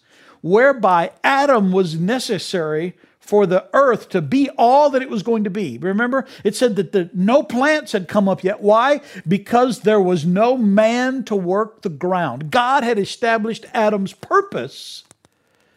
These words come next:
even before he created Adam. I want you to know that I think the very same thing is true for you. God made your purpose. He has established your perf-,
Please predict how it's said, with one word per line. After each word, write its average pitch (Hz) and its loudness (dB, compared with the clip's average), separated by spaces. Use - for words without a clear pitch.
even 226 0
before 127 -8
he 151 -20
created 143 -10
Adam. 143 -6
I 214 2
want 262 -4
you 175 -6
to 151 -6
know 143 -8
that 156 -4
I 196 0
think 196 -6
the 147 -6
very 160 -6
same 190 -4
thing 156 -10
is 156 -16
true 147 -8
for 151 -10
you. 135 -12
God 147 -2
made 247 -6
your 202 -2
purpose. - -8
He 208 -4
has 170 -2
established 262 -2
your 214 -2
perf-, 208 -2